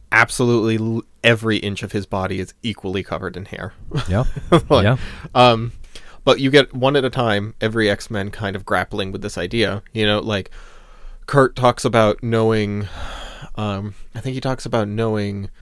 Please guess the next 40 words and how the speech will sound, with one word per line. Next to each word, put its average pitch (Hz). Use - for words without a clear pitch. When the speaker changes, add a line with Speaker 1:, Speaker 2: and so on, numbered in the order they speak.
Speaker 1:
Jews 170
from 107
World 113
War 113
Two 127
and, 104
like, 98
Nazis. 123
I, 120
I 107
think 131
that's -
correct. 92
Uh, 104
but, 120
like, 113
how 117
he 113
would 104
never 107
be 98
able 98
to -
forgive 98
the 98
Nazis -
for -
what 98
they 95
did. -
So 98
how 101
could 107
he 107
forgive 117
Jean 120
for 113
what 107
she 180
did, -